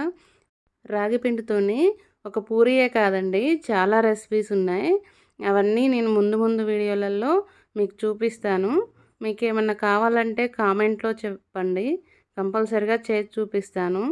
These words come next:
పూరీ టేస్ట్ చాలా బాగుంటుందండి. పిల్లలు కూడా చాలా ఇష్టంగా కూడా తింటారు. తినననేం మారం చేయరు, ఇష్టంగానే తింటారు. అంత బాగుంటుంది.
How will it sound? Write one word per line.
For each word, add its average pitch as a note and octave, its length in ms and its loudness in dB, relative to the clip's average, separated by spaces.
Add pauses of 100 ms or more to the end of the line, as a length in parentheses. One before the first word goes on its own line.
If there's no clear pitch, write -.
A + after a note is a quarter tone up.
(1400)
పూరీ A#3 300 -2
టేస్ట్ A3 440 -4 (200)
చాలా G#3 400 0
బాగుంటుందండి. G3+ 920 0 (580)
పిల్లలు A#3+ 340 2
కూడా A#3 300 2
చాలా G#3+ 340 0
ఇష్టంగా A3 500 0
కూడా A3 280 -2
తింటారు. G3+ 600 0 (540)
తినననేం A3+ 640 2
మారం G3+ 360 2
చేయరు, F#3+ 480 -2 (880)
ఇష్టంగానే A3 640 0
తింటారు. G3 600 0
అంత A3 260 -2
బాగుంటుంది. G3 800 0